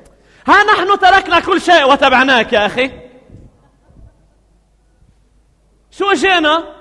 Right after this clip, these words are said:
بدي أحكي يا أخي، في شيء بقلبه بدي أقوله، لكن رائع إنه يقوله من إنه يخليه جوا عم يشتغل. حدا سمع علي ليه؟ نا قالوا:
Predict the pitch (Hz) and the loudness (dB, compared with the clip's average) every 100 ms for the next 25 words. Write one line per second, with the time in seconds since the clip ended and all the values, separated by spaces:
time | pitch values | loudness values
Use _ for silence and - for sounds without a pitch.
0 | - _ _ _ _ _ _ _ _ _ | -20 _ _ _ _ _ _ _ _ _
1 | _ _ _ _ _ _ _ _ _ _ | _ _ _ _ _ _ _ _ _ _
2 | _ 127 131 131 _ _ _ _ _ _ | _ _ _ _ _ _ _ _ _ _
3 | _ _ _ _ _ 494 _ 403 - - | _ _ _ _ _ _ _ -20 -20 -20
4 | - - - _ _ _ _ _ _ 165 | -20 -20 -20 _ _ _ _ _ _ -16
5 | 180 370 - 359 311 320 285 - _ _ | -14 -14 -14 -16 -16 -20 -20 -20 _ _
6 | _ _ _ _ _ - 320 - 277 226 | _ _ _ _ _ -12 -12 -10 -12 -8
7 | 240 208 196 202 226 180 120 - _ - | -8 -8 -10 -12 -12 -12 -14 -20 _ -20
8 | _ _ _ _ _ _ _ - 240 302 | _ _ _ _ _ _ _ -14 -12 -10
9 | 359 254 247 262 220 208 220 214 226 240 | -10 -8 -6 -4 -4 -8 -8 -10 -8 -8
10 | 214 180 185 190 202 190 214 196 196 180 | -8 -8 -8 -10 -12 -12 -12 -12 -12 -14
11 | 196 151 160 - 175 139 104 _ _ _ | -12 -10 -12 -14 -14 -14 -18 _ _ _
12 | _ 170 165 _ _ _ _ _ - 269 | _ _ _ _ _ _ _ _ -14 -14
13 | 285 - - 208 175 165 151 127 117 - | -14 -16 -12 -10 -8 -8 -10 -14 -20 -20
14 | - - - - - 240 302 277 | -20 -20 -20 -20 -12 -4 -2 -2